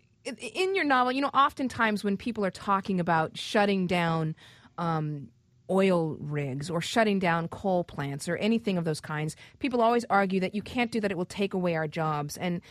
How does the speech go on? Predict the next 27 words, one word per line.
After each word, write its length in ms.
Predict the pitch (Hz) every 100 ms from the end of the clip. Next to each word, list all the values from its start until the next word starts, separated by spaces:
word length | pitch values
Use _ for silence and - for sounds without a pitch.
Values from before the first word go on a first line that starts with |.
| - -
y-, 100 | - - 220 -
you 160 | 233
paint 360 | 226 269 294 269
a 60 | - _ -
portrait 440 | - 269 - 214
in 180 | 208 190
your 120 | 180
book 400 | 165 254 262 -
of, 180 | 180 175
of 200 | 170 165
a 60 | 165
village 580 | 156 202 240 185 - - - _ -
that 180 | 190 - _
welcomed 840 | 175 180 214 302 226 156 147 156 - _ _ _
the 100 | 202
oil 240 | 190 190 175
fields 480 | - 151 143 165 175
and 120 | 165
it 120 | -
brought 240 | 185 175
prosperity, 600 | - 180 - 208 269 214
but 160 | 170 175
then 160 | 190 185
was 100 | 170
just 220 | 175 - _
utterly 420 | 220 247 277 208 180
destroyed 840 | 185 - - 240 285 170 156